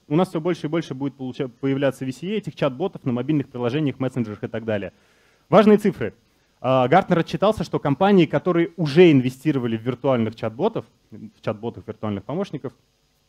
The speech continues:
смогли сократить объемы обращений через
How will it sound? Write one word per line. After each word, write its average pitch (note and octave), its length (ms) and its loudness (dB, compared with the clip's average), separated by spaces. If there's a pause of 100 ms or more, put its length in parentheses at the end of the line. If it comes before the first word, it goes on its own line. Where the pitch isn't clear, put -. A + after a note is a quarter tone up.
(160)
смогли C#3+ 340 2
сократить D#3 580 -2
объемы C#3+ 640 4 (480)
обращений C#3 640 2
через C3 320 -4